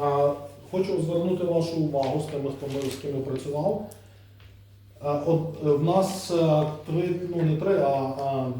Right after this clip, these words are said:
ну, як принаймні дві точки мають бути. Перше, це ми виписуємо. Друге, в певний момент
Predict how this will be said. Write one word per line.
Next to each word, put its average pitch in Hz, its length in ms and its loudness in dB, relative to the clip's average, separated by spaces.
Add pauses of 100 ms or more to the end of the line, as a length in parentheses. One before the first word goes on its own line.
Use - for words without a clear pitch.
ну, 165 80 0
як - 140 0
принаймні 170 400 2
дві 160 260 0
точки 175 460 -4
мають 135 340 -2
бути. 110 220 -2
Перше, 143 380 -4
це 165 80 -6
ми 156 180 2
виписуємо. 156 560 -2
Друге, 165 380 4 (180)
в - 80 -16
певний 170 400 0
момент 190 500 0